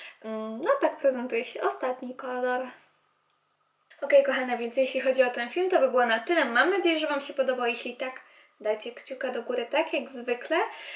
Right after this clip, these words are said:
E, i dajcie znać, co byście chciały zobaczyć w kolejnych filmach. I tak jak mówię, jeśli chcecie ten film, e, ze swatchami wszystkich moich pomadek, e, na ustach, to również dajcie znać w komentarzach koniecznie. Ja postaram się taki film nagrać, może na kilka tur, żebym znowu nie zniszczyła sobie ust,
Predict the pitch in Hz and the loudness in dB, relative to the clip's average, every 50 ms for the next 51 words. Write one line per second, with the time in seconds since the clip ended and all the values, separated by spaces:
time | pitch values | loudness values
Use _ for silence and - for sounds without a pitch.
0 | - - - - 269 269 262 254 254 254 - - - 539 269 262 - 320 277 277 | -16 -14 -4 0 0 2 2 2 2 0 -2 4 6 6 6 6 4 2 2 2
1 | 269 269 - - - _ _ - - 311 269 285 - - 254 - - 262 254 - | 0 0 -4 -10 -16 _ _ -4 -4 -2 -2 -4 -6 -8 -2 2 2 2 2 2
2 | 262 240 240 240 - 240 - - - - 330 330 330 311 302 294 294 - - 277 | -2 -4 -4 -6 -8 -12 -16 -16 -2 2 4 4 4 4 2 -2 -4 -2 -2 0
3 | 269 262 262 269 269 269 294 277 277 269 254 - 247 247 254 254 254 - 254 254 | 0 0 -2 -4 0 4 4 6 6 4 2 0 0 2 4 4 4 4 0 2
4 | - 269 254 262 262 - 247 240 240 - - 262 247 254 - - - - - - | 2 2 2 2 0 -4 -4 -6 -6 -2 -2 -2 -2 -2 -6 -12 -16 -16 -16 -6
5 | - - 233 240 240 226 233 - - 269 254 - 269 254 240 - - - - - | -2 0 2 2 0 0 -2 2 4 4 4 4 2 0 0 -2 -4 -4 0 2
6 | 311 359 359 - - - 311 294 285 240 240 247 254 - - - 254 247 254 247 | 2 2 0 0 0 0 0 0 2 0 0 0 0 0 2 2 2 4 4 4
7 | 247 247 240 240 - - - - - - - _ - 226 220 220 226 226 226 226 | 4 2 0 -2 -6 -10 -16 -18 -18 -18 -20 _ -4 -2 0 0 0 0 -2 -2
8 | 226 226 226 233 254 302 311 254 247 233 - - 254 247 - - - - 220 220 | -4 -4 -4 0 0 0 0 0 -4 -8 -6 -6 -6 -6 -6 -10 -12 -4 -2 0
9 | 220 220 226 226 226 226 226 226 - - 240 247 262 254 - 214 214 220 226 - | 0 2 0 -2 -4 -6 -8 -10 -10 -8 -6 -4 -4 -2 -2 0 0 0 -2 -2
10 | - 320 339 - - 320 311 - - 359 392 440 392 - 277 254 254 247 247 - | -2 -4 -2 -2 -4 -4 -6 -4 -4 -4 0 0 0 0 0 0 0 -2 -4 -4
11 | - 277 262 254 247 - - 269 285 - - 247 - - 247 240 233 - - 254 | -4 -4 -4 -4 -6 -4 -4 -2 -2 -2 -4 -8 -8 -6 -6 -6 -6 -8 -12 -14
12 | 247 - - - - 226 226 233 254 240 220 208 - 233 226 220 233 226 226 226 | -14 -12 -10 -8 -8 -6 -2 0 0 2 2 0 0 -4 -8 -8 -8 -8 -8 -6
13 | - 320 302 285 - 254 240 - 269 262 262 254 233 220 226 233 233 233 240 233 | -4 -2 -2 -2 -2 -2 0 4 4 4 4 4 0 -2 -4 -4 -2 -2 0 0
14 | 233 226 226 226 226 233 233 - - 247 240 233 - 220 226 226 - - 277 349 | 0 -2 -2 -2 -4 -4 -6 -4 -2 -2 -2 -2 -2 -4 -4 -4 -2 0 0 -2
15 | - - - | -2 -4 -10